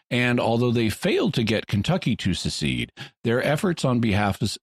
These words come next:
of the secession movement were probably the secret society's greatest success of all time. It isn't fully clear how decisive their efforts were. There were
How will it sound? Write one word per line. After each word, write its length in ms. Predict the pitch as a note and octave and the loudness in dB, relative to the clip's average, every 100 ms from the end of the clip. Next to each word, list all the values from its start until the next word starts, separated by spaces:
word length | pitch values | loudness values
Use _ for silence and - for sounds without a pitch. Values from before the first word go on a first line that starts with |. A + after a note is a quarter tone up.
| - | -2
of 180 | G#2 F#2+ | 0 0
the 100 | E2+ | 0
secession 520 | G2 - D3 - G2+ | -2 0 0 2 2
movement 440 | E2+ D#2 E2+ E2 | 2 2 0 0
were 140 | G#2+ G2+ | -2 -2
probably 640 | - F3+ B3+ D3 A2 G2+ | -2 -2 0 0 2 2
the 120 | G2 | 0
secret 380 | - A#2 - - | 0 -2 -2 -2
society's 720 | - - G2 F#2+ F#2 F2+ - | -4 0 2 2 2 0 0
greatest 440 | A2 G#2 A2 - _ | 0 0 0 -4 _
success 640 | - G2+ - D#3+ F#2+ E2 - - | -6 -4 0 0 2 -2 -6 -4
of 120 | F2+ | 0
all 160 | E2 D#2 | 0 0
time. 480 | - G2 D2+ G1+ - _ _ _ _ _ _ - | -2 0 0 -4 -12 _ _ _ _ _ _ -2
It 260 | B2+ C3 - _ | 0 0 -4 _
isn't 360 | F#3+ A3+ C#4 - | -2 0 0 -2
fully 260 | - C#3 A#2+ | 0 0 0
clear 380 | - D#3 B2+ | 0 0 2
how 240 | G2 A#2 A2 | 2 2 2
decisive 920 | G2+ F#2 - - E3+ G#3+ - C#2+ G1+ _ _ - | 0 -2 -2 0 2 2 0 -2 -2 _ _ -2
their 220 | G2 F2 | 2 2
efforts 360 | D#2+ F2 D#2+ - | 2 0 -2 -4
were. 280 | D2 F2 | 0 2
There 180 | A#2 A2 | 2 2
were 640 | F#2+ G#2 C3 F#2+ E2 E2 | 2 2 2 4 4 2